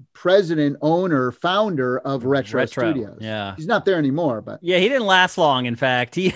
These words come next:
Speaker 2: <laughs> he
Speaker 1: Well,
Speaker 2: got
Speaker 1: when
Speaker 2: himself
Speaker 1: Nintendo
Speaker 2: in a little
Speaker 1: took
Speaker 2: bit of
Speaker 1: over, they
Speaker 2: trouble <laughs> eventually.
Speaker 1: he got in, he got himself in a, I think, some trouble with Nintendo or something. I
Speaker 2: He
Speaker 1: don't,
Speaker 2: did,
Speaker 1: I don't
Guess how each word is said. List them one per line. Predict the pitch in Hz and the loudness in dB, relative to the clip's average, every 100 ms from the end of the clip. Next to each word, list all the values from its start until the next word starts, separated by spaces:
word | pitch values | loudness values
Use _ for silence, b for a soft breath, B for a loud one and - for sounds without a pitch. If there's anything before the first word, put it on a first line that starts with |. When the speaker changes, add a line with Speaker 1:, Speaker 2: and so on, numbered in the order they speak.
| - - | -6 -20
Speaker 2:
<laughs> | - - | -20 2
he | 175 | 8
Speaker 1:
Well, | 214 | 10
Speaker 2:
got | 220 | 10
Speaker 1:
when | 208 | 8
Speaker 2:
himself | 196 330 285 | 6 8 8
Speaker 1:
Nintendo | 302 | 10
Speaker 2:
in | |
a | 262 | 10
little | 214 | 10
Speaker 1:
took | 277 262 | 10 10
Speaker 2:
bit | |
of | - | 8
Speaker 1:
over, | 165 | 8
they | 160 | 8
Speaker 2:
trouble | 156 240 180 208 | 8 8 6 6
<laughs> | |
eventually. | 220 160 240 - 202 175 214 - 156 - | 4 4 2 2 -2 2 2 2 0 2
Speaker 1:
he | 226 | 2
got | 180 247 | 4 4
in, | 254 254 | 4 2
he | 220 | 4
got | 269 294 | 4 6
himself | 311 - 247 190 | 4 4 2 2
in | 190 | 0
a, | 165 151 143 135 | 0 0 -2 -2
I | 151 | -2
think, | 170 170 | -2 -6
some | - 160 | -6 -8
trouble | - 175 156 | -2 0 2
with | 156 147 | 0 0
Nintendo | 147 131 139 135 123 | -4 -4 -4 -2 -4
or | 113 | -4
something. | - 139 127 | -6 -6 -4
I | 135 | 0
Speaker 2:
He | |
Speaker 1:
don't, | 180 - | 0 4
Speaker 2:
did, | 180 | 6
Speaker 1:
I | |
don't | 156 | 6